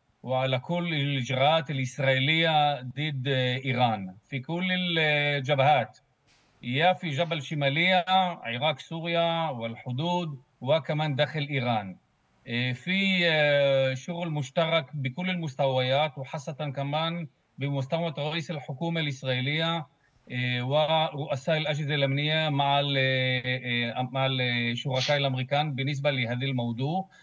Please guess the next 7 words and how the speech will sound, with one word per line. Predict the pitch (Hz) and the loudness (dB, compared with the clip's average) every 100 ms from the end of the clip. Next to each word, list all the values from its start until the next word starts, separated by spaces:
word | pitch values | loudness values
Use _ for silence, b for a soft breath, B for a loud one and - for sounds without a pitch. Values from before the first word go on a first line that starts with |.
| B - - 131 | B -10 -6 -4
إيه، | 135 143 | 0 4
رغم، | 165 202 226 214 | 4 6 4 2
رغم | 165 180 196 220 214 190 | 4 6 4 2 0 2
التفكير | 170 165 156 151 147 143 131 139 - 190 180 | 2 2 4 4 4 2 -2 -8 -6 -6 -2
الأمريكي | 156 139 151 180 196 185 | 0 0 -2 -4 -2 -2
إنه | 151 143 | 0 0
لسه | 139 185 - 196 | 2 0 2 4